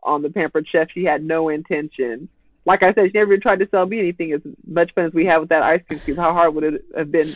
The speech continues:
for her to say, "Do you want one?" No, never came out of her mouth, never suggested it. So,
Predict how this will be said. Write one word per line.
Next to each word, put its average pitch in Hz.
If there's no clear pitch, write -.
for 170
her 151
to 156
say, 151
"Do 165
you 160
want 160
one?" 127
No, 147
never 175
came 175
out 165
of 170
her 175
mouth, 165
never 156
suggested 170
it. 135
So, 170